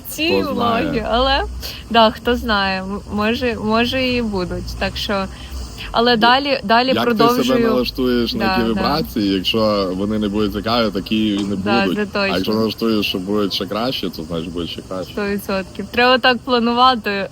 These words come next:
Speaker 1: е, своє життя, щоб були цікаві влоги. От. І, до речі, да, е, продовжую готуватись. Все добре.
Speaker 2: Ну, в
Speaker 1: Вот.
Speaker 2: тебе які плани? Виступити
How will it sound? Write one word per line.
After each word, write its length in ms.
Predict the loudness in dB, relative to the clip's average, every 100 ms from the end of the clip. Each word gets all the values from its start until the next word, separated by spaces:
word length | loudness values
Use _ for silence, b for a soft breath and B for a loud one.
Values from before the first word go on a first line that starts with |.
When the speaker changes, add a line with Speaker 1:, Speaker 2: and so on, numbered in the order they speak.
| -2
Speaker 1:
е, 320 | 0 0 -2
своє 360 | -4 0 0 0
життя, 360 | -2 2 2 2
щоб 200 | -2 -4
були 320 | -2 2 2
цікаві 520 | 2 2 2 2 -2 -4
влоги. 480 | -2 0 0 -2 -4
От. 340 | -2 -4 -6 -10 B B B B B 0
І, 400 | 2 4 4 4 0 -4
до 200 | 0 2
речі, 600 | 2 0 0 0 0 0 0
да, 240 | 0 -2 -6 -6 -2
е, 200 | 0 -2 0
продовжую 640 | 2 4 4 2 0 0
готуватись. 720 | -2 -2 2 2 2 -4 -6 -12 B B B -18 -18 -16 -6
Все 180 | -2
добре. 440 | 2 2 0 -2 -4 -8 -18 -18 -18 -18 -8
Speaker 2:
Ну, 60 | -4
в 40 | -2
Speaker 1:
Вот. 140 | 0
Speaker 2:
тебе 140 | 2 2
які 240 | 2 0
плани? 380 | 0 -2 -4 -6
Виступити 760 | -4 -4 -6 -8 -4 0 0 0